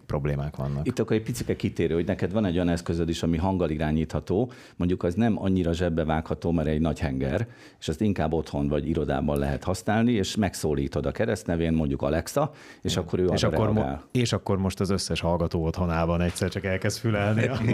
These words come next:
Speaker 1: a kütyű, és el kell neki magyarázni, hogy nem a gazdát szólalt meg, hanem a rádióba a bácsi. Így van, ez, ez, ö, valóban így van, de annyiban javítanék, ö, javítanálok, hogy ez most nem nagy, nagy henger, hanem nagy henger, meg kis henger, meg képernyő, tehát vannak ilyen,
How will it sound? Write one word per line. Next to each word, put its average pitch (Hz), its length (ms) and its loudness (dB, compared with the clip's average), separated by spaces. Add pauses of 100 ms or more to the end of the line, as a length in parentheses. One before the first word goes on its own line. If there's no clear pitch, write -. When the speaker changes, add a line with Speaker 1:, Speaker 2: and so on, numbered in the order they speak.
(340)
Speaker 1:
a 110 60 0
kütyű, 123 340 0
és 107 120 0
el 113 100 2
kell 107 120 0
neki 92 180 -2
magyarázni, 95 440 0
hogy 73 100 -6
nem 98 120 2
a 113 160 4
gazdát 73 460 0
szólalt 78 420 0
meg, 110 180 0
hanem - 200 -2
a 71 80 -2
rádióba 71 480 -2
a 73 40 -2
bácsi. 101 360 -2 (560)
Így 139 200 2
van, 95 140 2
ez, 110 160 2
ez, 107 320 0
ö, 107 340 4
valóban 95 320 2
így 98 120 2
van, 117 140 4
de 98 80 4
annyiban 110 340 4
javítanék, 110 520 2 (100)
ö, - 320 -6
javítanálok, 113 560 2
hogy 101 100 0
ez 87 80 0
most 90 200 0
nem 113 160 2
nagy, 80 280 0
nagy 98 240 2
henger, 90 420 0
hanem 85 320 2
nagy 80 220 -2
henger, 120 260 2
meg 90 160 -2
kis - 260 -4
henger, 123 520 2
meg 80 200 -2
képernyő, 82 640 0
tehát - 160 -2
vannak 90 260 0
ilyen, 80 200 0